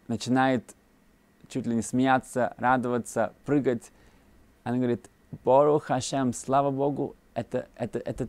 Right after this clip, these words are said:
эта семья, этот, этот молодой человек, они наши соседи. Я прекрасно его знаю. Он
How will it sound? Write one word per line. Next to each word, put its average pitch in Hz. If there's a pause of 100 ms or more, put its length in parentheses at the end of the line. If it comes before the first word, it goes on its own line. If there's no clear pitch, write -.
(120)
эта 123
семья, 139
этот, 120
этот 113
молодой 123
человек, 139
они 131
наши 143
соседи. 143 (380)
Я 123
прекрасно 147
его 139
знаю. 135 (1200)
Он 135